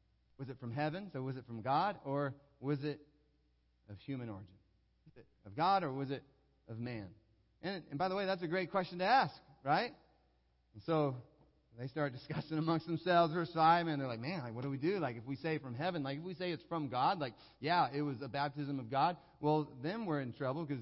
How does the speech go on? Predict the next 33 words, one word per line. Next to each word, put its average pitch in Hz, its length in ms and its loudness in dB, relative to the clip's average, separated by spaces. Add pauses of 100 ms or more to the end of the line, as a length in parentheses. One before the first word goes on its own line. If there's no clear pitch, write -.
Jesus 147 280 -2
is 127 80 -12
gonna 139 160 -4
be 143 120 -2
like, 139 140 -2
'Well, 139 120 -2
why 147 180 6
didn't 151 160 -4
you 151 80 0
believe 190 280 -2
him?'" 107 140 -8 (400)
Right? 185 160 8
Why 185 140 10
didn't, 185 160 -4
if 170 120 0
you 160 120 2
thought 180 240 6
he 170 80 2
was 165 100 -2
from 151 140 -2
God, 208 260 6
then 151 80 0
why 147 140 4
didn't 160 160 -2
you 156 100 2
believe 220 260 0
him? 120 120 -4
But 196 160 4
then 240 180 2
if 160 120 -2
we 156 100 0
say 160 180 0
of 135 140 2